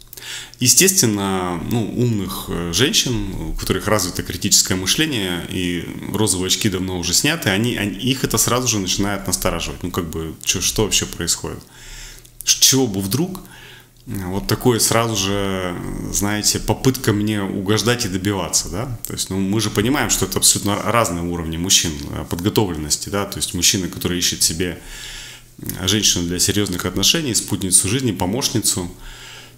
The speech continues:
вот, и мужчина-подкаблучник, который, м, с-, главное желание которого — это угождать женщине. Но это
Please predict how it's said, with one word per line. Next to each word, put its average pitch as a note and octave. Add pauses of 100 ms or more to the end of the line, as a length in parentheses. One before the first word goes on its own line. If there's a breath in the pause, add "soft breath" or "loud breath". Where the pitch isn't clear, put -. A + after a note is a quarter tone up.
(160)
вот, F#2
и G2+
мужчина-подкаблучник, G2+
который, F#2
м, -
с-, -
главное G2
желание G#2+
которого — -
это F2+
угождать F#2+
женщине. D#2
Но F#2+
это -